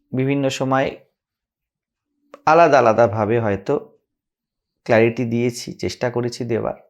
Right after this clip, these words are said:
কথা বলার। এইবারে হয়তো আমি একত্রিতভাবে বিষয়টি একটু বলছি, কারণ প্রশ্নটি ওইভাবে এসেছে। হুম, দেখুন, যখন প্রতিমা বা মূর্তি নির্মাণ করা হয়,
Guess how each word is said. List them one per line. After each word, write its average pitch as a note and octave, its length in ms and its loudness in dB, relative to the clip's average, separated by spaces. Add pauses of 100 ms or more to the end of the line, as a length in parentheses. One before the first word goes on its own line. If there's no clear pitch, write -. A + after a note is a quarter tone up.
(260)
কথা A2 260 -4
বলার। G#2+ 480 -6 (280)
এইবারে D3+ 400 4
হয়তো A#2 240 -4
আমি G3 80 -2
একত্রিতভাবে C3 760 0
বিষয়টি A#2 400 -4
একটু C3 200 -6
বলছি, A#2 520 -6 (1900)
কারণ D#3 200 2
প্রশ্নটি E3+ 580 0
ওইভাবে B2 340 4
এসেছে। F2+ 340 -6 (480)
হুম, F#3+ 260 -8 (880)
দেখুন, D3 380 -2 (2750)
যখন G#3+ 200 -2
প্রতিমা E3+ 520 2
বা D#3 120 4
মূর্তি C#3+ 380 -2
নির্মাণ B2+ 440 -2
করা A2 280 -6
হয়, F#2+ 240 -12